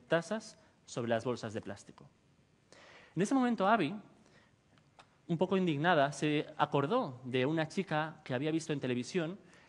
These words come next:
que gracias a una petición en change punto org había conseguido terminar con las tasas sobre las tarjetas de débito en Estados Unidos.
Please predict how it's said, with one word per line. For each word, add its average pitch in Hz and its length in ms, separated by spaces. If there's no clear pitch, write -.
que 147 80
gracias 175 320
a 202 40
una 190 180
petición 170 440
en 123 100
change 160 260
punto 165 260
org 170 120
había 160 260
conseguido 160 420
terminar 131 560
con 131 180
las 120 220
tasas 180 500
sobre 160 580
las 131 320
tarjetas 131 440
de 127 60
débito 113 420
en 120 80
Estados 113 340
Unidos. 101 360